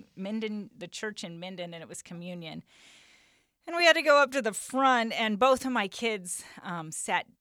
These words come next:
stayed seated. And I noticed my mom give, like, look at my son, who's, you know, gonna be, he's in tenth grade now, and at me, like, "Oh, uh,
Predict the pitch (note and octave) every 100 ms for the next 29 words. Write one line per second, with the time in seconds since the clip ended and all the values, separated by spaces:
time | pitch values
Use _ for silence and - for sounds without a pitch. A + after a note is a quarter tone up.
0 | - - - B3 G3+ E3+ - A#3 G#3 -
1 | - - _ - G3+ G3 F#3 F#3+ G#3 A3
2 | G#3+ G#3+ E3+ E3+ F3+ F#3 F#3 F3+ F3 F3+
3 | E3 - _ F3 E3 F3 F3+ - D#3+ D#3+
4 | C#3+ - F#3 E3 E3 D3 D3+ D#3+ - -
5 | - D#3+ A2 - _ - F3 D3+ D3 -
6 | F#3+ F3+ F3 - F#3 F3 - D3+ D3 D#3
7 | D3+ D3+ D3 F3+ F3 F3 D#3 D3 - _
8 | - - _ _ G3+ C4+ B3 F3+ D#3 D#3+
9 | D#3+